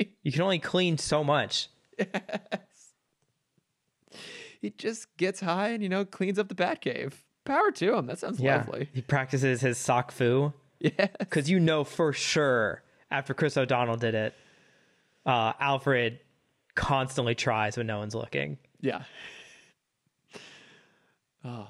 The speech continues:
Speaker 2: that I would pay to see. I'd absolutely
Speaker 1: Yes.
Speaker 2: pay to see. All right. Any other thoughts on this?
Speaker 1: Um,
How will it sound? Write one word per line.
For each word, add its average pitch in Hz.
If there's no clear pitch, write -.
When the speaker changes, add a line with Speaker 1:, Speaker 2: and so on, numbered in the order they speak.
Speaker 2:
that 139
I 117
would 107
pay 110
to 110
see. 135
I'd -
absolutely 110
Speaker 1:
Yes. -
Speaker 2:
pay -
to 123
see. 139
All 147
right. 127
Any 151
other 156
thoughts 156
on 165
this? 175
Speaker 1:
Um, 135